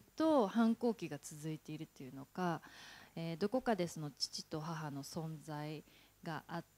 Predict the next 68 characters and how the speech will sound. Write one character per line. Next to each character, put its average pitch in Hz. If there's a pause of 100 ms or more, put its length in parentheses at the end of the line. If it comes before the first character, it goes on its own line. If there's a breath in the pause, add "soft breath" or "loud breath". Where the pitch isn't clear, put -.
て、 220
そ 180
こ 208
と 214
出 180
会 185
え 185
な 156
い 139
自 151
分 151
と、 165 (420 loud breath)
え -
ー、 - (340)
お 202
ば 247
あ 240
ち 196
ゃ 160
ん 156
し -
か 247
も 175
う -
当 180
時 151
は 135
い 175
な 170
か 160
っ 151 (100)
た 143
の 143
で、 196
私 -
が 175
中 -
学 202
生 185
の 156
時 180
に 247
お 170
じ 185
い 175
ち -
ゃ 131
ん 131
は 131
亡 151
く -
な 151
っ 151
て -
し -
ま 156
っ 151
て -
い 143
る 139
の 143
で、 175
お 165
ば 214
あ 226
ち 196
ゃ 170
ん 156